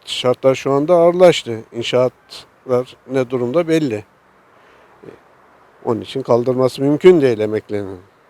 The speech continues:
Evlere zaten bir şey yapamıyoruz şu anda. Çünkü ha bugün yıkılacak, ha yarın. Beklemekteyiz.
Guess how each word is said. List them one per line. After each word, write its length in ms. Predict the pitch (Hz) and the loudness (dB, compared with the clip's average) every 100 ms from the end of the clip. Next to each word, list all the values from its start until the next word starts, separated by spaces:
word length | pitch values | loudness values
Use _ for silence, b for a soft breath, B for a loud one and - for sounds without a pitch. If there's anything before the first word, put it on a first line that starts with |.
| _ _ _ _ _ _ _ _ _ _ b b b | _ _ _ _ _ _ _ _ _ _ b b b
Evlere 300 | 127 135 147 | 2 4 2
zaten 300 | 156 156 170 | 4 2 0
bir 60 | 190 | 4
şey 100 | 220 | 4
yapamıyoruz 440 | 208 226 160 117 | 4 2 2 -2
şu 200 | - 107 | -6 -6
anda. 200 | 104 104 - _ _ _ _ _ b b b b | -6 -12 -16 _ _ _ _ _ b b b b
Çünkü 200 | - 120 | -14 -4
ha 200 | 127 135 | 2 2
bugün 260 | 135 135 135 | 2 -2 -2
yıkılacak, 480 | 127 - 113 131 143 | -4 -4 -4 -2 0
ha 80 | 139 | 4
yarın. 340 | 139 131 117 _ _ _ _ - | 4 2 -2 _ _ _ _ -2
Beklemekteyiz. 960 | 135 135 135 131 131 117 117 131 - | -2 0 0 0 -2 -2 -4 -10 -18